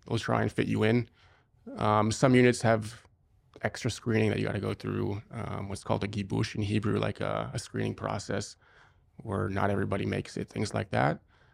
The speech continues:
Um, but I happened to, to get my first choice, and it kinda worked out that way.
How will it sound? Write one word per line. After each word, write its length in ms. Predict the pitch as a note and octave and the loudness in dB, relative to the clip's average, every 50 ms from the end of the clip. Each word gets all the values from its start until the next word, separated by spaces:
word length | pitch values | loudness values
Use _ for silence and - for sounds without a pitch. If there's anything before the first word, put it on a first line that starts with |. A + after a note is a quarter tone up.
| _ _ _ _ _ - | _ _ _ _ _ -10
Um, 640 | - - A2 G#2+ G#2 G#2+ A2+ A2 A2 A2 A2 A2+ A2+ _ _ _ - | -4 -2 2 2 4 4 2 2 0 -2 -4 -6 -10 _ _ _ -8
but 100 | - A2+ | -2 -2
I 60 | A2+ | 0
happened 260 | A2 A2+ A#2+ - - - | 0 0 -2 -2 -4 -4
to, 120 | A2 G#2+ | -4 -4
to 200 | - _ - A2+ | -4 _ -4 0
get 160 | A2+ A#2 - | 0 0 2
my 120 | A#2 A2 G#2 | 2 -2 0
first 300 | - A#2+ A2+ G#2+ - - | 0 -2 -2 -2 -4 -4
choice, 420 | - A2+ A2+ A#2+ B2+ B2 - - | -2 0 0 2 0 -2 -4 -6
and 220 | - G#2+ G#2+ G#2+ | -6 -6 -6 -8
it 80 | G#2 - | -8 -8
kinda 180 | - G#2+ A2 A2 | -6 -4 -4 -4
worked 260 | G#2 G2+ G2+ - A2 | -4 -6 -6 -6 -4
out 140 | A2 A#2 - | -4 -4 -4
that 180 | - - - | -4 -6 -4
way. 200 | A2 A2 G#2+ A2 | -4 -4 -4 -6